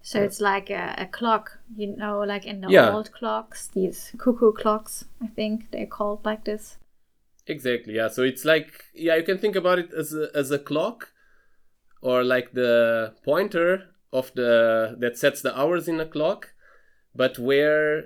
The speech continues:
Speaker 2: you need to control this pointer such that it doesn't fall down. S-, or the idea is that the, the pointer always stays in the, in the zero hours.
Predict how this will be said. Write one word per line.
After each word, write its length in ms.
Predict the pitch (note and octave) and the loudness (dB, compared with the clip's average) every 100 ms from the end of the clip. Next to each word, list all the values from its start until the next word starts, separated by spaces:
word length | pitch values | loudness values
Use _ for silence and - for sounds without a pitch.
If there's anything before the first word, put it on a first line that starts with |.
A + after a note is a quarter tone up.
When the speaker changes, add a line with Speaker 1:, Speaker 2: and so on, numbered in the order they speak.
| - | -6
Speaker 2:
you 160 | C3 C3 | -2 0
need 180 | C#3 | -2
to 80 | C#3 | -6
control 540 | B2 C3+ B2 C#3 C3+ C3 | -4 -4 -2 2 2 2
this 180 | C3 | -4
pointer 580 | - C#3 D3+ D3 C#3 C#3+ | 0 2 2 2 2 0
such 300 | D3 C3 B2 | -2 -6 -2
that 180 | - A#2+ | -2 -2
it 120 | A#2+ | -2
doesn't 360 | A#2+ A#2+ A#2+ A#2+ - - _ _ | -2 -2 -6 -6 -16 -20 _ _
fall 260 | - B2 A2+ | -4 0 2
down. 300 | G2+ G2+ G2 | 0 -2 -4
S-, 260 | - - _ _ | -10 -20 _ _
or 400 | A2 G#2+ G2+ G2+ - | -8 -6 -6 -8 -14
the 140 | - | -4
idea 180 | A2 C#3 | -2 2
is 80 | C#3 | 2
that 180 | C#3 C3 | 2 0
the, 100 | A#2 _ | -8 _
the 100 | B2+ | -8
pointer 400 | A#2 C#3 D3 C#3 | 0 2 2 2
always 380 | B2 B2 A#2+ A#2+ | 0 0 0 -2
stays 480 | - A#2+ A#2 - - | 0 0 0 -6 -12
in 140 | A#2 A2+ | -8 -4
the, 400 | G#2+ G#2+ G#2 G#2 _ _ _ _ _ _ - | -2 -2 -6 -12 _ _ _ _ _ _ -12
in 100 | G#2+ | -6
the 140 | G#2 | -4
zero 340 | G2 A#2+ A2+ - | -2 -2 -2 -2
hours. 480 | G#2 F#2+ F#2 - | -6 -8 -12 -20